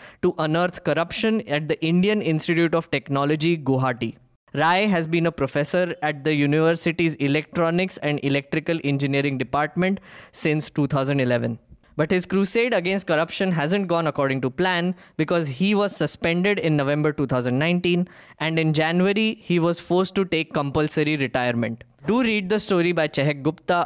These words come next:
about this corruption crusader on newslaundry dot com.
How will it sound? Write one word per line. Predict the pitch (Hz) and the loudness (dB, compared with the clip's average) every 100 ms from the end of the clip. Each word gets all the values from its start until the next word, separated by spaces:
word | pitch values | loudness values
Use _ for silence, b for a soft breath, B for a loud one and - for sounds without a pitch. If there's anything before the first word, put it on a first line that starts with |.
| 151 | 0
about | 147 156 135 | 0 0 -2
this | 135 208 - | -2 -2 -2
corruption | 180 160 156 180 156 | 0 0 0 -2 0
crusader | 147 143 135 139 139 147 143 - | 0 0 2 0 2 0 -2 -2
on | 135 139 | 0 2
newslaundry | 143 139 143 135 139 | 2 2 2 2 0
dot | 127 120 - | 0 -2 -2
com. | 117 113 | -2 -4